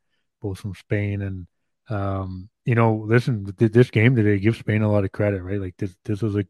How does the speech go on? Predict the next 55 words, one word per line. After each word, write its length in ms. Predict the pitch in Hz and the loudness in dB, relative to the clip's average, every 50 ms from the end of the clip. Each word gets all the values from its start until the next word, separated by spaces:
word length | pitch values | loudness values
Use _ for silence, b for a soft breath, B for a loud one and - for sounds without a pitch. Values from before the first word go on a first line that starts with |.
| _ - | _ -6
a 100 | - 107 | -6 -2
good 220 | 95 - 107 104 - | 0 2 2 2 0
team 320 | - 104 104 107 117 117 _ _ _ _ _ _ _ _ _ - | -2 -4 -2 -2 -2 -4 _ _ _ _ _ _ _ _ _ -8
that 140 | 104 95 | -8 -4
they, 380 | - 104 98 101 101 101 98 101 | -2 0 0 0 0 0 0 0
uh, 120 | 101 101 | 0 0
they 160 | 98 98 101 98 | 0 0 0 0
have, 240 | 95 98 104 110 104 | 0 0 0 0 -2
the 60 | 101 | -4
number 220 | 95 101 101 95 | -6 -4 -6 -6
four 220 | 87 - 110 101 101 | -6 -4 -4 -4 -4
in 40 | 98 | -4
the 60 | 95 | -6
world, 320 | 90 92 101 104 107 98 | -6 -6 -4 -4 -4 -4
and 60 | 92 | -6
they're, 200 | 95 92 95 101 104 | -6 -8 -8 -8 -8
they're 160 | 101 98 95 | -6 -6 -6
a 60 | 92 - | -6 -6
proud 300 | - 104 104 101 98 - | -4 -2 -2 -2 -2 -4
program, 440 | - 107 104 92 98 104 101 98 | -4 -6 -4 -2 -2 -2 -2 -2
like 180 | 101 98 92 - | -4 -6 -8 -8
I 60 | 98 | -12
said, 320 | 90 - - 104 104 101 98 | -12 -10 -8 -6 -6 -6 -6
and 120 | 95 90 - b b b b b b b - | -8 -14 -18 b b b b b b b 0
they 140 | - 113 113 | 2 4 6
needed 320 | 113 117 117 113 113 - | 6 6 6 6 4 4
to 80 | - 104 | 2 0
win 180 | 98 104 107 107 | 2 0 0 0
today. 260 | 107 107 101 101 98 | 2 2 2 2 0
They 120 | 92 95 101 | 0 0 2
were 140 | 101 101 | 2 2
hungry 320 | 95 98 104 101 98 104 98 | 0 0 -2 -2 -2 -4 -4
for 180 | - - 107 | -4 -2 -2
that 220 | 101 101 101 92 90 | 0 0 -2 -2 -4
win 200 | 98 101 101 98 | -4 -4 -4 -2
after 460 | 98 101 98 _ - 104 95 92 90 _ _ _ _ _ _ _ _ _ - | -4 -6 -6 _ -8 -10 -10 -10 -10 _ _ _ _ _ _ _ _ _ -12
losing 280 | 104 98 98 92 98 | -8 -8 -8 -8 -6
their 120 | 98 98 92 | -6 -8 -6
first 300 | - 107 101 95 - - | -2 -2 -2 -2 -4 -4
game 240 | - 104 98 95 | -6 -4 -4 -4
of 40 | 95 | -8
the 60 | 90 | -10
tournament 420 | - - 104 101 98 95 92 90 - | -10 -6 -6 -4 -4 -6 -8 -12 -12
to 180 | - - 120 117 | -6 -2 -2 -2
Japan, 460 | 101 - 101 - - 101 98 98 95 | 0 -2 -4 -2 -4 -6 -4 -4 -4
ironically, 600 | 95 92 92 95 95 95 92 90 _ - 95 95 | -6 -6 -6 -6 -8 -8 -8 -10 _ -8 -8 -8
who, 260 | 87 90 92 90 87 - _ _ _ _ _ _ _ _ _ - | -8 -10 -12 -14 -14 -18 _ _ _ _ _ _ _ _ _ -12
uh, 140 | 107 92 90 90 | -10 -10 -10 -8
Canada 360 | - 104 98 95 90 92 90 | -6 -6 -6 -4 -4 -6 -6
needs 180 | 92 92 90 | -8 -10 -10
to 80 | - - | -12 -14
beat 220 | - - 101 95 | -12 -8 -6 -6
on 100 | 95 95 | -6 -6
Sunday. 460 | 87 - - 104 95 95 95 98 95 98 | -6 -6 -6 -6 -4 -2 -2 -2 -2 -2
And, 160 | 95 92 | -4 -6